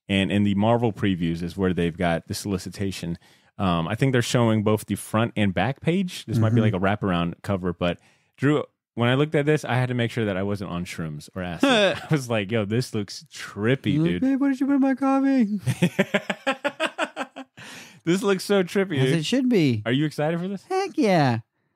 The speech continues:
Speaker 2: I didn't even say the F word 'cause I'm so excited.
Speaker 1: <laughs>
Speaker 2: That's how much I respect Trad Moore, because you can't curse in front of Trad Moore.
Speaker 1: Not at all. He's America's sweetheart,
Speaker 2: He
Speaker 1: according
Speaker 2: is
Speaker 1: to you.
Speaker 2: America's sweetheart.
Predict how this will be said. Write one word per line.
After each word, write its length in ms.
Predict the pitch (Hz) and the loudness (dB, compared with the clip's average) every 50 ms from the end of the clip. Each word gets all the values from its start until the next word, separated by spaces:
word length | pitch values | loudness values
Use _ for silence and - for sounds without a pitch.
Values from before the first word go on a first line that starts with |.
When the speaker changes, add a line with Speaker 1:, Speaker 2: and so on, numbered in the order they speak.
| _ _ - | _ _ -4
Speaker 2:
I 60 | - | 0
didn't 120 | 233 262 | 2 2
even 120 | 254 233 220 | 2 2 2
say 100 | - 220 | 0 0
the 160 | 220 226 233 | 0 2 0
F 140 | 254 254 240 | 0 0 0
word 200 | 214 190 165 143 | 0 0 2 2
'cause 120 | 156 139 | 2 2
I'm 100 | 139 139 | 2 2
so 140 | 139 143 139 | 2 2 0
excited. 460 | 131 123 127 123 123 117 117 117 127 | 0 0 0 0 0 0 -2 -4 -6
Speaker 1:
<laughs> 40 | 160 | -6
Speaker 2:
That's 160 | 180 185 185 | -6 -4 0
how 80 | 202 196 | 2 2
much 140 | 196 185 | 4 4
I 60 | 196 190 | 4 4
respect 500 | 185 175 165 - - - 220 220 208 - | 4 2 2 0 0 0 0 0 0 2
Trad 240 | 165 151 135 127 | 2 2 2 2
Moore, 160 | 147 117 113 110 | 2 2 2 2
because 240 | 107 - - 123 | 0 0 0 0
you 100 | 123 135 | 0 0
can't 300 | - - - 202 196 196 | 0 0 0 0 0 0
curse 240 | - 180 165 160 - | 0 0 0 0 0
in 60 | 151 123 | -4 -8
front 140 | - - - | -10 -10 -14
of 200 | - - - - | -14 -12 -8 -6
Trad 160 | 139 131 123 | -6 -6 -6
Moore. 220 | 120 120 113 123 - | -6 -6 -8 -6 -6
Speaker 1:
Not 160 | 92 101 101 | -4 -4 -2
at 60 | 98 | -2
all. 100 | 101 98 | -4 -4
He's 140 | 98 101 110 | -4 -4 -4
America's 280 | 127 139 151 160 151 | -4 -4 -2 -4 -6
sweetheart, 300 | - 190 214 160 113 - | -6 -6 -6 -6 -4 -4
Speaker 2:
He 80 | 143 165 | -2 0
Speaker 1:
according 200 | 196 233 269 302 | 2 2 4 4
Speaker 2:
is 40 | 311 311 | 4 4
Speaker 1:
to 20 | |
you. 40 | 311 269 | 4 4
Speaker 2:
America's 360 | 269 233 220 202 226 220 202 | 4 4 4 2 2 0 2
sweetheart. 360 | 220 240 226 220 220 208 | 2 2 4 4 2 0